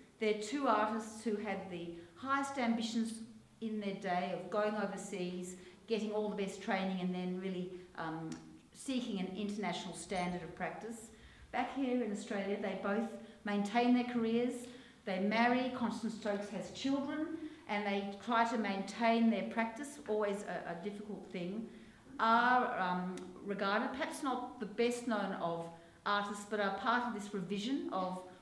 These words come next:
women Australian artists that's been going on for the last, say, ten, twenty years, in which just recently Lucilla's brought out a beautiful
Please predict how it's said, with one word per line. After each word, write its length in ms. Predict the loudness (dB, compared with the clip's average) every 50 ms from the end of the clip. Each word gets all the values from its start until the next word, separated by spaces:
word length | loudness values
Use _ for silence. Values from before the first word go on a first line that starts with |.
| -8 -4
women 220 | -4 -4 -2 -2
Australian 380 | -4 -4 -2 -2 -2 0 0 0
artists 260 | -2 -2 -4 -6 -8
that's 140 | -10 -12 -10
been 160 | -8 -8 -6
going 200 | -4 -4 -2 0
on 240 | 0 0 0 0 -2
for 80 | -2 -4
the 80 | -4
last, 340 | -2 0 0 -2 -2 -4 -6
say, 260 | -4 -4 -4 -4 -4 -6 -10 -12 -16 -20 -20 -8
ten, 260 | -4 -2 -2 -2 -2
twenty 300 | -2 -2 -4 -4 -4 -4
years, 400 | -4 -4 -2 -2 -2 -2 -2 -2 -4 -8 -12 -14 -16 -16 -10
in 140 | -4 -2 -2
which 340 | 0 -2 -2 -4 -6 -8 -10 -12 -14 -18 -20 -20 -20 -20 -10 -6
just 220 | -4 -4 -2 2
recently 540 | 4 4 4 4 2 -2 0 2 4 4 4
Lucilla's 380 | 2 2 -2 0 0 0 0 0
brought 200 | -2 -2 0 0
out 100 | 0 0
a 40 | 0
beautiful 340 | -2 -4 -4 -6 -8 -8